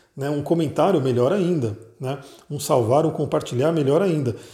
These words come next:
Então um pequeno detalhe, novamente virgem, né? Mas que faz uma grande diferença se todo mundo fazer. Aí conforme eu vou vendo que esse vídeo tá tendo movimento, né? Eu vou gravando outros vídeos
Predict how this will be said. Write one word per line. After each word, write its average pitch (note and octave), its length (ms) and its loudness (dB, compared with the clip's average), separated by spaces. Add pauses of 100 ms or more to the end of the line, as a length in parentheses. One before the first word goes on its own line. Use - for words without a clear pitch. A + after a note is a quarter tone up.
(160)
Então E3 240 4
um F#3+ 60 2
pequeno G3+ 320 2
detalhe, G3+ 460 4
novamente D3 500 2
virgem, E3 500 -2 (160)
né? D3+ 120 -6
Mas D3 160 -2
que F#3 100 -4
faz C#3+ 220 2
uma D3 120 0
grande C#3+ 220 0
diferença F3 580 -2 (240)
se - 160 -8
todo D#3+ 220 0
mundo D#3+ 160 0
fazer. B2+ 460 -2 (340)
Aí C#3 140 2
conforme F3 360 4
eu B3 60 4
vou A#3 140 4
vendo F#3+ 200 2
que F#3+ 120 -2
esse - 120 -2
vídeo D#3+ 360 -2
tá E3 160 -6
tendo F3+ 240 0
movimento, E3+ 580 0
né? E3+ 140 2
Eu D3+ 60 2
vou C3+ 120 0
gravando C3+ 340 2
outros D#3+ 380 2
vídeos D#3+ 400 -4